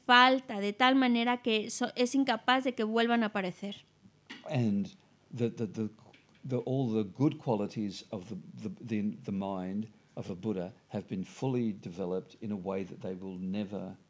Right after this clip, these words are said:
Speaker 2: de-, decline.
Speaker 1: Y las cualidades de la mente del Buda están totalmente desarrolladas de tal manera que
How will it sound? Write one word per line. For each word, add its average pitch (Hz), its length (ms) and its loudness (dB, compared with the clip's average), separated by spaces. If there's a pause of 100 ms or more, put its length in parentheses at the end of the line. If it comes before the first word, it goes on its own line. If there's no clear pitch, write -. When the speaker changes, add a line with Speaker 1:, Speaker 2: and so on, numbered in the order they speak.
(120)
Speaker 2:
de-, - 100 -12 (240)
decline. 98 560 -6 (1080)
Speaker 1:
Y 269 140 2
las 247 320 4
cualidades 247 840 8
de 202 60 -4
la 196 140 0
mente 220 340 0
del 220 160 0
Buda 226 380 0
están 226 480 0
totalmente 240 880 4
desarrolladas 226 960 2
de 208 100 -4
tal 262 260 4
manera 247 640 4
que 247 260 0